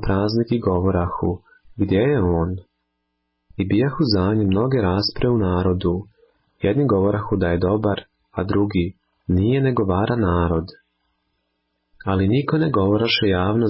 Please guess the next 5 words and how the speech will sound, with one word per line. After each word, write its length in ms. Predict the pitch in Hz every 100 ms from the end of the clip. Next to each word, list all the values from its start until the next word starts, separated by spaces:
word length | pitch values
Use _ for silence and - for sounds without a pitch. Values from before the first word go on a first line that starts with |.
| 95
za 220 | 85 87
nje 160 | 98 98 95
od 100 | 90
straha 460 | - 95 113 123 127
jevrejskoga. 920 | 104 90 92 90 87 - - 87 87